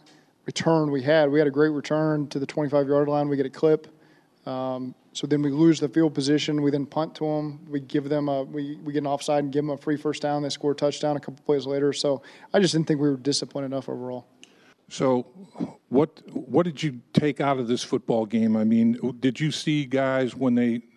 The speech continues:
Speaker 2: had a bad play or something that went wrong,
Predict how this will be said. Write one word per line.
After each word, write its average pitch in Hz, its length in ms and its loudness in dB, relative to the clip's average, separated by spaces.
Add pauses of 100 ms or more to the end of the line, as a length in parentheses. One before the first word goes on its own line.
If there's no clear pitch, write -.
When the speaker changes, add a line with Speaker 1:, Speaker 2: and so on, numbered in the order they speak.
(280)
Speaker 2:
had 160 300 -2
a 135 60 0
bad 107 360 -6
play 101 300 -8
or 117 240 0
something 131 400 -2
that 120 80 0
went 113 240 -6
wrong, 113 380 -4